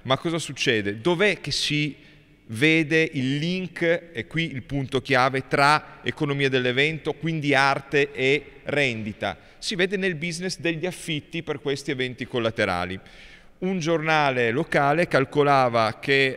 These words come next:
nella, nell'edizione di Biennale Arte dell'anno scorso il bi-, il solo business degli affitti, quindi non tutto l'indotto,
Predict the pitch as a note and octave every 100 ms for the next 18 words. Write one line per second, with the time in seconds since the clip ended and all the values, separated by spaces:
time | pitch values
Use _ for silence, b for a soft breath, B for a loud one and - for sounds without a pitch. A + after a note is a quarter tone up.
0 | B2+ A#2+ B2+ C#3+ C3+ A#2 A#2 B2 C3+ C#3
1 | C3 B2 - C#3 C3+ C3 A#2+ A2 A2+ A2+
2 | A2+ A#2+ B2 B2 B2 B2 A#2 - G2 F#2
3 | B B B B B B G#2+ C#3 D3 D3+
4 | C#3 C#3+ - D3+ C3+ C3+ - E3 E3+ E3
5 | C3+ B2+ C3 B2+ D3 A#2 - G#3+ D#3+ A#2+
6 | B2+ C3 A2 A#2 A2+ A#2 - G2 A#2+ C3
7 | D#3+ C3+ - D3+ - B2+ A#2+ A#2 A#2 G#2+
8 | - -